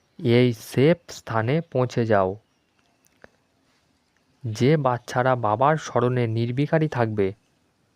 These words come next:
যাদের মধ্যে অশরীরীয় হওয়ার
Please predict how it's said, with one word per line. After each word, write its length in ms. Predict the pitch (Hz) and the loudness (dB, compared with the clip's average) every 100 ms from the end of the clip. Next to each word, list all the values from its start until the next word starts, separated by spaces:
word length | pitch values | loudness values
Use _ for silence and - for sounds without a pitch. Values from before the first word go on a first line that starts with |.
| _ _ _ _ _ _ _ _ _ _ 117 | _ _ _ _ _ _ _ _ _ _ -6
যাদের 400 | 101 104 120 151 | -4 0 2 2
মধ্যে 560 | 143 120 113 113 147 220 _ _ _ _ _ _ _ _ - _ - | 2 -2 0 0 0 -2 _ _ _ _ _ _ _ _ -20 _ -6
অশরীরীয় 880 | 110 131 - 156 156 147 156 170 202 247 _ _ _ | -2 -2 -2 -2 0 0 0 0 0 -4 _ _ _
হওয়ার 460 | - 110 117 147 | -6 0 2 2